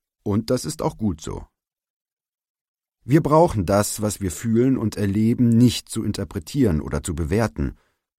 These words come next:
sondern können es so annehmen, wie es ist. Auf diese Weise umarmen und vergeben wir uns selbst. Wenn wir uns selbst liebevoller und nachsichtiger begegnen,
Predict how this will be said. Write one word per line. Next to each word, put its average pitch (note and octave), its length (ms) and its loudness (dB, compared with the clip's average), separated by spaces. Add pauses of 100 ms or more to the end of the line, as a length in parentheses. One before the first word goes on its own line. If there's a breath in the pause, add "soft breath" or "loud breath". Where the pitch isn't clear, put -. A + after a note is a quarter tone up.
(160)
sondern C3+ 440 4
können C3+ 300 4
es F2+ 140 -6
so G2+ 320 0
annehmen, A2+ 680 2
wie G2 100 -6
es G2+ 160 -8
ist. - 400 -12 (1080)
Auf F2 280 -2
diese A#2+ 280 0
Weise F2 340 2
umarmen E2 560 0
und D#2+ 160 -6
vergeben E2 420 -4
wir E2 140 -4
uns D#2+ 140 -6
selbst. - 520 -6 (1600)
Wenn C3 200 4
wir C#3+ 140 2
uns A2+ 120 -2
selbst C3+ 380 2
liebevoller G#2 800 -2
und D#2 260 -8
nachsichtiger D#2+ 800 -6
begegnen, D#2+ 720 -4